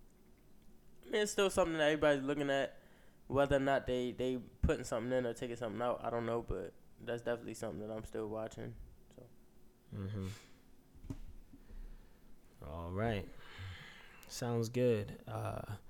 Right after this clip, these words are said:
Speaker 2: so that's one, something that you worked on this week and something that you're looking for moving forward. Um, moving forward, I think next week I'm probably just gonna focus on that Boeing and trying to execute on it.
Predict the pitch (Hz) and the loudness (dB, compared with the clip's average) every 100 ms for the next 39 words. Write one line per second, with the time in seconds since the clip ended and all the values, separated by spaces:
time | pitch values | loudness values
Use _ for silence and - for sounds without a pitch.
0 | - - - - - - - - - - | -16 -12 -12 -12 -16 -20 -20 -20 -16 0
1 | 117 127 - - 123 113 - 131 123 113 | 8 10 10 6 2 4 6 6 6 4
2 | 113 110 120 - 113 110 113 - 117 143 | 6 8 6 8 6 6 4 2 6 8
3 | 147 - 123 110 123 123 113 110 - 107 | 8 4 0 2 2 2 2 2 2 4
4 | 113 110 113 107 107 107 107 101 98 107 | 6 6 4 2 2 2 4 4 2 0
5 | 98 98 95 101 95 92 98 - - - | 0 -2 -2 -2 0 -2 -4 -10 -20 -20
6 | - - - - - - - 110 110 107 | -20 -20 -20 -20 -20 -20 -4 2 4 6
7 | 104 104 117 143 143 - 117 131 131 127 | 6 4 4 6 4 4 6 8 10 8
8 | - 127 - 139 131 123 - - - - | 4 -4 2 4 4 2 -4 -16 -20 -6
9 | 117 127 - 131 131 123 113 - 117 120 | 0 2 2 4 4 4 0 4 4 6
10 | 120 110 - 107 - 113 110 - 107 101 | 4 2 0 0 2 0 2 0 0 0
11 | 95 104 107 113 113 107 95 92 - 107 | -2 0 2 4 4 4 4 0 -2 0
12 | 104 95 104 - - 131 123 127 131 120 | 0 0 0 -2 2 4 6 6 4 2